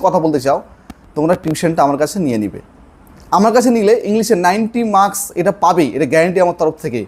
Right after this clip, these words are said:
কারণ যেই সমস্ত ছাত্রছাত্রীরা আমার কথা শুনেছে তারা কিন্তু ইংলিশে নাইনটি প্লাস মার্কস পেয়েছে। এবং পাশাপাশি এই বছর একটা বেনিফিট, এক্সট্রা বেনিফিট কী, যে তারা ইংলিশে কথা বলতে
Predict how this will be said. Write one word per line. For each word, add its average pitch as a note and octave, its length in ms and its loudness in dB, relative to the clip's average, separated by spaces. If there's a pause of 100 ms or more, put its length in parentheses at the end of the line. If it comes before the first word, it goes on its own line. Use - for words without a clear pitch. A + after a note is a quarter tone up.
কারণ C#3 200 -6
যেই E3 160 0
সমস্ত G3 200 -4 (140)
ছাত্রছাত্রীরা F#3 540 0 (500)
আমার G#3+ 220 2
কথা G3 220 -2
শুনেছে F3 320 -4
তারা F3 180 2
কিন্তু F#3 160 -6 (100)
ইংলিশে E3+ 260 -4 (100)
নাইনটি D#3 360 0
প্লাস D#3+ 180 2 (100)
মার্কস D3 240 -2
পেয়েছে। B2 280 -2 (420)
এবং E3 100 0 (140)
পাশাপাশি G#3+ 360 0 (240)
এই A#3 80 4 (100)
বছর G#3 280 0
একটা F#3+ 120 -2 (120)
বেনিফিট, F#3+ 400 0
এক্সট্রা F3+ 260 -6
বেনিফিট F#3 300 -2
কী, A3+ 80 -2 (360)
যে D3+ 140 -2
তারা E3+ 140 2 (200)
ইংলিশে E3+ 280 -2 (100)
কথা D3 180 2
বলতে D3+ 140 0